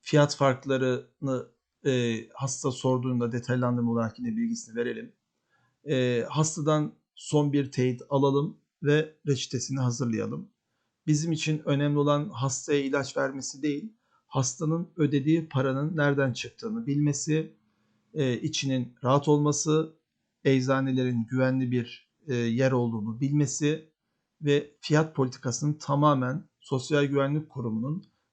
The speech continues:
Medulla eczanede çıkan fiyatlardan oluştuğunu, e, bu fiyat farklarının, e, firmalarla S G K arasındaki anlaşmaya dayalı, eşdeğer,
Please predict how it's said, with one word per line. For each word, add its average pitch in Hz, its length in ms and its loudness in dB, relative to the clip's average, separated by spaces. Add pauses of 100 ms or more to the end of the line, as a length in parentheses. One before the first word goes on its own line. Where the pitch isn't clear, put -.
Medulla 143 520 2
eczanede 127 720 0
çıkan 117 440 -4 (340)
fiyatlardan 127 760 2
oluştuğunu, 127 840 -6 (400)
e, 139 80 -2 (440)
bu 156 80 0
fiyat 151 320 4
farklarının, 131 680 -2 (440)
e, 123 240 -2
firmalarla 143 840 4
S - 240 0
G 135 220 0
K 143 140 0
arasındaki 127 840 -2
anlaşmaya 131 680 0
dayalı, 120 500 -6 (360)
eşdeğer, 135 680 2